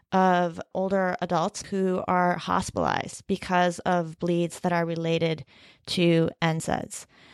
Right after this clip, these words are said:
And you're especially at higher risk for bleeding if you're an older person who's already taking a daily aspirin or a blood thinner, which a certain number of older adults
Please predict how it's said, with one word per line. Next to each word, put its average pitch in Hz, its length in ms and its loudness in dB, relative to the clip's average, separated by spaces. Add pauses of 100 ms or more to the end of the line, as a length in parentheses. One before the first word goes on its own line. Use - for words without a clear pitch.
(240)
And 196 140 0
you're 202 180 6
especially 208 720 0
at 180 280 0
higher 185 300 0
risk 180 300 0
for - 160 -10
bleeding 175 560 -2
if 190 300 0
you're 190 160 0
an 175 40 -4
older 175 240 0
person 180 360 -6
who's 170 140 -4
already 175 340 0
taking 175 580 -2 (380)
a 180 80 0
daily 175 420 4
aspirin 170 540 0 (100)
or 170 260 2
a - 80 -6
blood 165 340 -2
thinner, 165 480 0
which 175 180 -4
a 180 40 -8
certain 175 360 -6
number 165 280 -4
of 165 220 -6
older 160 320 -2
adults - 420 -2